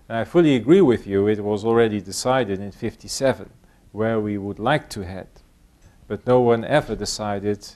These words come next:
in what time frame. So I think if you look at the different countries around,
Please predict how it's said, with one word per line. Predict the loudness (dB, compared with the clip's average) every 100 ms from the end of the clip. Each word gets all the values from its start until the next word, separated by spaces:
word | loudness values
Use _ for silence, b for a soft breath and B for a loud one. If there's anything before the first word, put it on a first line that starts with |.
| -18
in | -16 -10
what | -10 -10
time | -14 -14 -14
frame. | -16 -18 -18 _ _ _ _ _ _ b b b
So | -8
I | 0
think | 0 2
if | 0
you | 2
look | 4 4 4
at | 0
the | 0
different | 2 0 0 -4
countries | -2 -2 -2 -2 -2 0
around, | 2 2 2